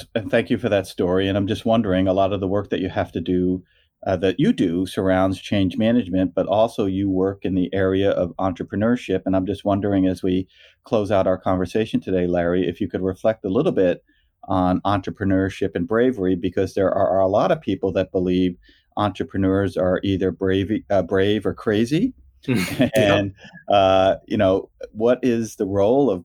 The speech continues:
Speaker 1: bravery to be a successful entrepreneur?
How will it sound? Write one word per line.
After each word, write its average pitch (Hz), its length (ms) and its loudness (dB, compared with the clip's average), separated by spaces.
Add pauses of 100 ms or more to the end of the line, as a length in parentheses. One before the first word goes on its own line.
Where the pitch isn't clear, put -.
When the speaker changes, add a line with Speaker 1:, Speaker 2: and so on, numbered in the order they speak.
Speaker 1:
bravery 98 640 0
to 90 160 -6
be 98 480 0
a 95 260 0
successful 98 760 -4
entrepreneur? 98 720 -4